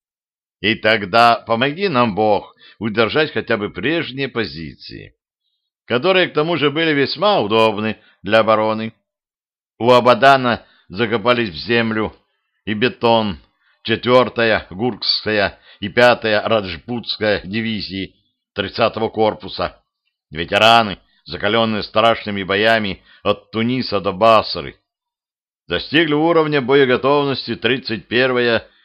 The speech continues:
и сорок четвертая танковые индийские дивизии на Шерманах,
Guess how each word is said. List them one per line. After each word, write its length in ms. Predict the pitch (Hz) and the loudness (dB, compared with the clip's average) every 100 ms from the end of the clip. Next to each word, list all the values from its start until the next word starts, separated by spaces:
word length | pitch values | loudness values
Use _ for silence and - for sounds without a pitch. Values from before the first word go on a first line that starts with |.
| _ | _
и 60 | 82 | -10
сорок 300 | 104 120 - | -6 -6 -6
четвертая 640 | 98 92 117 123 120 110 | -8 0 0 0 -4 -6
танковые 840 | - 107 110 107 101 104 101 90 - _ - | 0 2 2 0 -6 -8 -6 -6 -8 _ -8
индийские 720 | 107 104 98 123 - 113 117 | -6 -4 -4 -6 -6 -6 -4
дивизии 720 | 107 113 107 95 - 98 85 _ _ _ _ - | -4 -6 -6 -8 -10 -10 -10 _ _ _ _ -10
на 160 | 98 110 | -4 -2
Шерманах, 640 | - 113 107 101 95 92 | 0 0 0 -2 -4 -6